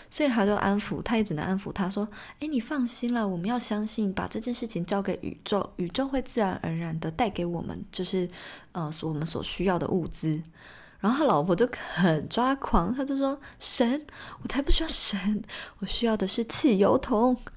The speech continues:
然后作者呢，就跟他说，那你知道天使有跟我们说，我们现在就是不用工作啦，他就是会给我们所需要的一切啊，我们没有钱，但是要有信心啊。听到这里，应该会觉得作者就是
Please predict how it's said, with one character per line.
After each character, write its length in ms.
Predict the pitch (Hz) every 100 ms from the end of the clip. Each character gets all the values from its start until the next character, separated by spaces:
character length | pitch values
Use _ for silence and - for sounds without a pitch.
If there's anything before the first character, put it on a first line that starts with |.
| -
然 140 | 165
后 300 | 190 233 226 - - - - - -
作 180 | - 269
者 160 | - 175
呢， 120 | 170
就 120 | 185
跟 120 | 185
他 80 | 180
说， 320 | 190 190 180 190 -
那 80 | 339
你 120 | 311
知 140 | 202 -
道 120 | 330 277 226 - - -
天 220 | 302 302
使 160 | 302 202
有 140 | 160
跟 160 | 160 247
我 40 |
们 180 | 190 170
说， 240 | - 208
我 60 | 202
们 100 | 165
现 180 | 196 302
在 120 | 294
就 100 | 285
是 140 | 269
不 160 | 262 214
用 180 | 226 226
工 240 | 226 226
作 200 | 226 240
啦， 340 | 214 202 202 202
他 100 | 254
就 140 | 254
是 140 | 254 262
会 120 | 247
给 120 | 220
我 40 |
们 140 | 190 175
所 140 | 170
需 180 | - -
要 140 | 233
的 100 | 220 -
一 160 | 175
切 260 | 170 - 233
啊， 260 | 202 190 196 - - -
我 60 | -
们 140 | 196
没 100 | 208
有 120 | 370 269
钱， 280 | - 190 190
但 100 | 359
是 120 | 370
要 60 |
有 140 | 302 185
信 180 | - 254
心 460 | 185 - 214 214
啊。 220 | 202 196 220 - - - - - - -
听 120 | 320
到 60 |
这 140 | 311 311
里， 160 | 202
应 60 | 185
该 180 | 226 220
会 100 | 226
觉 160 | 190
得 180 | 160 160
作 240 | 165 220 175
者 200 | - 151
就 100 | 185
是 160 | 185